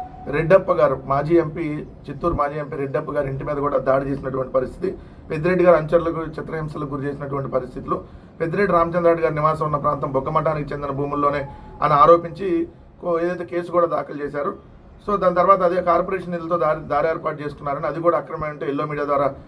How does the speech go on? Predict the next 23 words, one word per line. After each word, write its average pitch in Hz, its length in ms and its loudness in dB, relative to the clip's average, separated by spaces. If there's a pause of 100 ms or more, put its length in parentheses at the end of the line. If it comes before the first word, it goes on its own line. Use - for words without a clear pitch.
(160)
విష - 200 -10
ప్రచారం 151 400 0
చేయించింది 147 400 -4
ఇదే 143 100 -4
చంద్రబాబు 139 440 2
నాయుడు 135 180 0
గారు. 151 120 0
తర్వాత 160 360 2
పులిచెర్ల 170 360 2
మండలం 156 300 2 (380)
మంగళంపేట 175 500 6
వద్ద 170 240 6
పెద్దిరెడ్డి 160 340 -2
రామచంద్రారెడ్డికి 151 640 -2
చెందిన 147 180 -4
మామిడి 147 320 -2
తోటలు 151 240 -2
అటవీ 156 240 -4
శాఖకు 147 300 -4
చెందిన 139 180 -8
భూములు 143 180 -6
ఉన్నాయని 139 320 -4
చెప్పి 135 280 -4